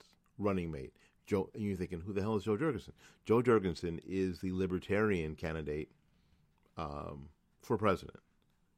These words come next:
Joe's running mate is Jeremy Cohen. And you think, "Well, that's not a big deal, is it?"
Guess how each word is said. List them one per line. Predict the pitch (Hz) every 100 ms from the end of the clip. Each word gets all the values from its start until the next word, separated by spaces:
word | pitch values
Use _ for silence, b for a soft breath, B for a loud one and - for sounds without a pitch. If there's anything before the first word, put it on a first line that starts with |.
| _ _ _ _ _ -
Joe's | 95 104 98 90
running | 113 156 120
mate | 80 78 - - _ _ _ _ _
is | 110 98 87 85 87 - _ _ -
Jeremy | 90 104 90 82
Cohen. | - 92 64 60 _ _ _ _ _ _ _ _ _ _ _ _ _ _ _ _ _ _ _ _ _ _ _ -
And | 135
you | 135
think, | 147 139
"Well, | 180
that's | 226 127
not | 82
a |
big | 73 73
deal, | 80 95
is | 120
it?" | 143